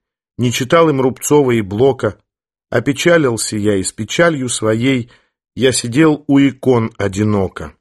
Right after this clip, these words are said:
Двадцать второе марта тысяча девятьсот восемьдесят восьмого года. Выставка работ Константина Васильева.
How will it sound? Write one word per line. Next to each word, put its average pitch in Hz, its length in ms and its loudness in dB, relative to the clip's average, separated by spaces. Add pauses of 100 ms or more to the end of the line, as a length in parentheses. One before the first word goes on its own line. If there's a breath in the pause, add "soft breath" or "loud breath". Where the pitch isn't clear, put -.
(1040)
Двадцать 165 380 0
второе 180 280 2
марта 170 340 0
тысяча 131 260 -6
девятьсот 127 420 -2
восемьдесят 123 500 -2
восьмого 120 440 2
года. 104 420 0 (480)
Выставка 151 480 0
работ 123 380 2
Константина 120 680 -2
Васильева. 78 720 -4